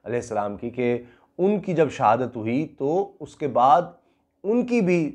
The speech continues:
तदफीन कर दी गई थी, अ, ज़्यादा देर नहीं, अ, लगाई गई उसमें भी कि जी कई दिन लगा दिए गए हों। तो, अ, इस पर उन्होंने कहा आमिर लियाकत हुसैन साहब ने कि जी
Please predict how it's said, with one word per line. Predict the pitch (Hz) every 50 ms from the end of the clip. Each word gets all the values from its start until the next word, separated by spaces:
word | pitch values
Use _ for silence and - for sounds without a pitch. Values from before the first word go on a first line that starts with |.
| - -
तदफीन | 156 131 - - 139 147 147 143
कर | - 143 135 110
दी | 107 127 107
गई | 107 101 92
थी, | 80 - - 73 - _ _ _ _ _ _ _ _
अ, | 98 101 101 101 104 107 104 101 101 98 101 117 113 120
ज़्यादा | 98 98 139 135 135 135 160
देर | 135 120 156 165 170
नहीं, | 151 156 147 165 147 113
अ, | - - _ - 113 107 104 104 101 98 95 92 98 - - - -
लगाई | 117 127 120 113 110 113
गई | 98 101 101 101
उसमें | 101 - - 101 92 85
भी | 82 78 - _ _ _
कि | - 120
जी | 117 117
कई | 107 - 135 131
दिन | - 131 135 127
लगा | 117 107 101 98 90
दिए | 85 101
गए | 90 92 90
हों। | 80 80 - - _ _ _ _ _ _ _ _ _ _ _ _ _ _ _ _ _ _ _ _ -
तो, | 180 190 185 - - - _ _ _ _ _ _ -
अ, | 147 147 143 143 147 143 147 - _
इस | 208 196 -
पर | - 247 226
उन्होंने | 202 196 190 180 175 170
कहा | 170 139 123 120 123
आमिर | 135 135 131 131 131
लियाकत | 127 117 104 - 123
हुसैन | 110 107 - 107 98 101
साहब | - 110 101 98 101 104
ने | 113
कि | 113 147 139
जी | 131 175